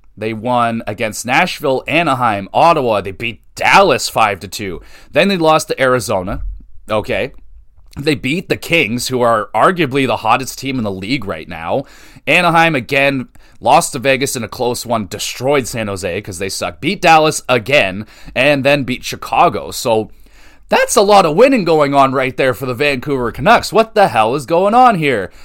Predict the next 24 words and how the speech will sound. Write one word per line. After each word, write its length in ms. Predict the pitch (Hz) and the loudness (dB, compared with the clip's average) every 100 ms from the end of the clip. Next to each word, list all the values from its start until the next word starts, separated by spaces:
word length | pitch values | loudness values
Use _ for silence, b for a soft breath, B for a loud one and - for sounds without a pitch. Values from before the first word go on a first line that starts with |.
| b | b
You 120 | 202 | 0
guys 320 | 185 127 143 | 2 2 2
are 80 | 180 | 2
winning 300 | 196 226 165 | 4 4 2
too 180 | 135 135 | -4 -2
much. 440 | 120 90 - - - - - - - - _ - - | -2 -4 -6 -10 -12 -20 -20 -20 -20 -20 _ -20 -8
And 340 | 160 160 151 - b b b b | -2 -2 -2 -8 b b b b
as 200 | 196 190 | 2 4
it 100 | 190 | 4
is 140 | 170 | 4
in 80 | 170 | 0
the 80 | 135 | -4
standings 580 | - 143 208 208 139 | -4 0 2 2 0
right 160 | 120 107 | -4 -4
now, 220 | 113 113 | 0 0
like, 240 | 120 117 - | 2 -2 -2
they're 100 | 143 | -4
still 480 | - 294 170 101 98 - | 2 4 4 2 -12 -8
down 420 | - 151 160 139 | 2 4 4 2
there, 260 | 95 87 | -2 -4
but 240 | 95 110 - | -2 -2 -2
they're, 220 | 123 139 | -2 -2
they're 260 | 98 127 120 | -2 -6 -8
climbing 540 | - 156 208 160 117 | 0 2 2 0 -6